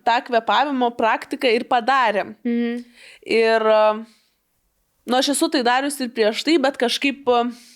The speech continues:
Speaker 1: nežinau, gal d-, dabar čia ypatingai b-, buvo nusodintas mano kūnas,
Speaker 2: Taip.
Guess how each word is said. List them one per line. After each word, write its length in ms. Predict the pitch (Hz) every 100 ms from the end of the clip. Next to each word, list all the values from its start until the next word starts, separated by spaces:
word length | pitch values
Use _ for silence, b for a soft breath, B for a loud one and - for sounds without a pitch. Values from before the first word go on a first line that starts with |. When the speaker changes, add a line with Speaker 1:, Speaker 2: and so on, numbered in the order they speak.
| B B B B 226
Speaker 1:
nežinau, 540 | 233 254 233 262 294
gal 220 | 226 214
d-, 160 | 202 -
dabar 300 | 214 226 247
čia 160 | 262 240
ypatingai 720 | - 226 208 - 320 339 320
b-, 220 | 220 214 -
buvo 460 | 208 269 262 240
nusodintas 720 | 233 247 254 214 254 240 233 233
mano 240 | 226 226
kūnas, 600 | 233 254 254 226 240 - - b
Speaker 2:
Taip. 260 | 226 214